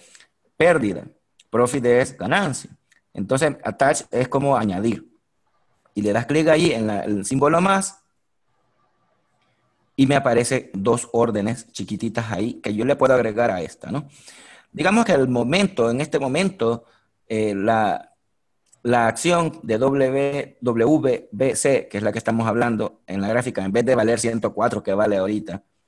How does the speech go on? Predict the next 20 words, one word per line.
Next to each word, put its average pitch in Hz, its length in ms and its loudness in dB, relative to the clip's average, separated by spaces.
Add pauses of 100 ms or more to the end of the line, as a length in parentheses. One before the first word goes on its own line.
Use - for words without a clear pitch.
(260)
valiera 117 680 2
ya 127 200 4
los 117 160 2
ciento 127 300 -2
siete 123 360 -2
que, 117 320 0
a 113 120 -2
los 117 120 0
que 110 80 -6
nosotros 113 320 -2
queremos, 82 380 -8
¿no? 165 200 -6 (600)
Entonces 135 400 0
tú 143 80 2
le 135 120 4
has 123 160 2
puesto 123 240 0
aquí 117 180 -2
ciento 120 340 -2
siete 233 540 -2